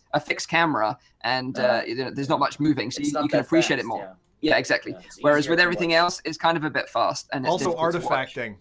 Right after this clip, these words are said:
Speaker 3: The ar-, artifacting I've
Speaker 1: Exactly, yeah.
Speaker 3: noticed, like in three sixty degree video,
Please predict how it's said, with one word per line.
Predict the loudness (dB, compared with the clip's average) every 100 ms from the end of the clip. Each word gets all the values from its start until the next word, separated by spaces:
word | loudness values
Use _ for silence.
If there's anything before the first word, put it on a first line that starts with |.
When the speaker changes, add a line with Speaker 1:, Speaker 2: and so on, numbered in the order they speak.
| -10
Speaker 3:
The | 0
ar-, | 0 0
artifacting | -2 -2 -2
I've | 0
Speaker 1:
Exactly, | 0 0 -2
yeah. | -2
Speaker 3:
noticed, | -2 -2
like | -4 -6
in | -6
three | -6
sixty | -6 -8 -8
degree | -8 -8
video, | -4 -2 -2 -4 -6